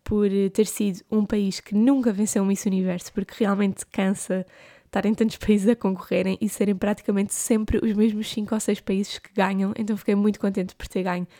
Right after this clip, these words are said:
pela primeira vez um país que nunca ganhou, que também não tem muitos apoios e não tem muito esta cultura dos concursos de Miss.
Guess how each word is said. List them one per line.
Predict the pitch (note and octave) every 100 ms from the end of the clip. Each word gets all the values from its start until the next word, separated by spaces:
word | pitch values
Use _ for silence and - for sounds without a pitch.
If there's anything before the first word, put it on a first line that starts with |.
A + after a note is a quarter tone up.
| - -
pela | C4 B3
primeira | A#3+ A3 A3
vez | G3 G3
um | G3
país | G3+ F#3+ -
que | G#3+
nunca | G#3+ C4 B3+
ganhou, | A3+ G3 F#3+ F3+ F#3 - - - - _
que | - A3 G#3
também | G3+ A3 A3
não | G#3+
tem | A#3 G#3 -
muitos | G#3+ G#3+ B3 A3
apoios | G#3 G3+ G3+
e |
não | G3+ G3
tem | A3
muito | G#3 A3 G#3+
esta | -
cultura | G#3+ G3+ G3+ G3
dos | G3
concursos | - G3 G3 F#3+ -
de | F#3
Miss. | F#3 F#3+ - -